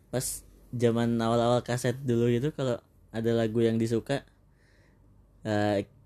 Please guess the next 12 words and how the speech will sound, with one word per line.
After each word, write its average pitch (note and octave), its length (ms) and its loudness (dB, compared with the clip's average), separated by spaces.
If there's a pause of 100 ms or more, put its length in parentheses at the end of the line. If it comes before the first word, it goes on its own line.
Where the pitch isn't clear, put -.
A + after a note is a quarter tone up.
(100)
keinget A#2+ 380 0
itu A#2 160 -4
nggak D3 180 0
sih, D#3 140 0
sering B2 280 -2 (680)
muter-muterin A#2+ 640 -2
pakai A#2+ 240 -2
pensil A#2 480 -4
atau A#2+ 80 -6
pakai A#2+ 240 -6
bolpen A2+ 480 -4
nggak C3+ 80 -6